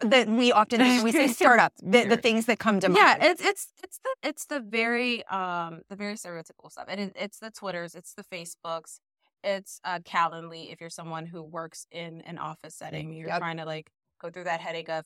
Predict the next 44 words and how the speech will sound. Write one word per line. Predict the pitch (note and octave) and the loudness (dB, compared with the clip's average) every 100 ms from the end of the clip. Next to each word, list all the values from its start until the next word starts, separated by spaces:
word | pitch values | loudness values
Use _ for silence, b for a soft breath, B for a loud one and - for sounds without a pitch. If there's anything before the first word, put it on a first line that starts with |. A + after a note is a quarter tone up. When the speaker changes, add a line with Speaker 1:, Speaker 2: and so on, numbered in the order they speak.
| _ | _
Speaker 2:
"When | D#3+ E3 | -16 -14
are | F#3 | -14
you | C#4+ F#4 | -14 -16
free | - G3+ | -16 -18
to | F3+ | -16
meet? | D#3 D#3 | -18 -14
When | A#3+ | -12
am | D#4+ | -8
I | F4+ | -8
free | F4+ B3+ | -8 -12
to | A3 | -10
meet? | F3+ D#3 | -12 -12
How | E3+ A#3 | -10 -10
do | C#4 | -8
we | D4 D4+ | -10 -8
know? | F#4+ F3+ | -8 -10
Who's | E3 | -4
Speaker 1:
Right. | F3 D#3 | -2 0
Speaker 2:
an | D3+ | -2
assistant?" | C#4 E4 D#4 D#3 | -6 -10 -12 -8
No, | G3 F#3+ - _ _ | -4 -4 -6 _ _
here's | B3+ C#4 | -10 -8
a | |
link, | C4+ A3+ G3+ | -8 -10 -12
just | G3+ G3 | -16 -16
go | - E3 | -14 -12
and | D#3 | -14
schedule. | - C#3 | -16 -14
It's | F3 | -2
Speaker 1:
Right. | F3 D3+ | 0 0
Speaker 2:
that | C3+ - | -2 -4
kind | G#3 | -10
of | E3+ | -14
stuff. | - - - _ _ - | -12 -14 -14 _ _ -16
And | |
it's | G#3 | -16
because | A#3+ A#3+ G#3+ | -12 -10 -2
software | G3+ G#3 G3 | -2 -2 -8
scales | F#3 - - F3 E3+ E3 - | -12 -16 -12 -10 -10 -14 -18
really | D#3 D#3 D#3+ D#3+ D#3 | -20 -16 -14 -12 -14
quickly, | D#3 D#3+ - G3 | -18 -20 -20 -18
very | E3 D#3+ D3 | -12 -10 -10
Speaker 1:
Mm-hmm. | F#3 F3+ | -12 -14
Speaker 2:
easily. | - F3 F#3 | -16 -18 -20